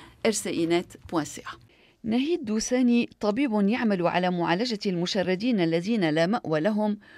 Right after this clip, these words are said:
والذين يفترشون الطرقات في مدينة تورونتو. ويعمل الدكتور دوساني على معالجتهم أن كانوا في إطار فريق طبي متنقل يقدم الرعاية التلطيفية للمشردين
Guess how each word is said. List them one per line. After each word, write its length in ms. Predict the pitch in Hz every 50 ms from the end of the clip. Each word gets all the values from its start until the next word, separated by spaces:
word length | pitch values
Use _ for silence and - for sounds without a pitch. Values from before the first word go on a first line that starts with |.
| - - -
والذين 480 | - 202 196 202 202 190 247 302 254
يفترشون 680 | 190 175 180 - - - 175 160 175 - - 277 208 175
الطرقات 840 | 156 - - 170 160 151 - - - 196 202 202 208 208 - - 185
في 200 | - 226 185 156
مدينة 340 | 139 143 143 202 208 202
تورونتو. 600 | 208 208 208 196 - 220 208 170 104 - - - - - _ _ _ _ _ _ - - - - - - - -
ويعمل 420 | - 160 170 180 185 202 196 185 175
الدكتور 460 | 180 160 143 180 - - - 208 196
دوساني 540 | 175 - 165 180 - - 226 220 208 185 160
على 260 | - 139 160 165 160
معالجتهم 840 | 160 165 160 - 156 165 165 165 - 226 226 - 190 156 147 135 - -
أن 220 | 285 269 208 160 165
كانوا 400 | - - 214 220 220 214 220 220 - _ - - - - _
في 300 | - - - 247 - -
إطار 360 | 226 - - 302 320 262 226 208
فريق 440 | - 202 214 247 - - 214 185
طبي 520 | 185 - - 185 170 196 247 247 214 170 160
متنقل 720 | 156 147 151 - - 180 214 - - - 226 220 220 226 - - - - - - -
يقدم 540 | - - - - 320 269 233 247 233 202 196
الرعاية 480 | 185 180 185 175 - - 240 208 180 - 170
التلطيفية 800 | 160 - - 208 214 208 - 220 220 214 - 202 175 160 143
للمشردين 960 | 131 139 147 156 147 160 - - 160 151 156 156 151 165 202 208 214 208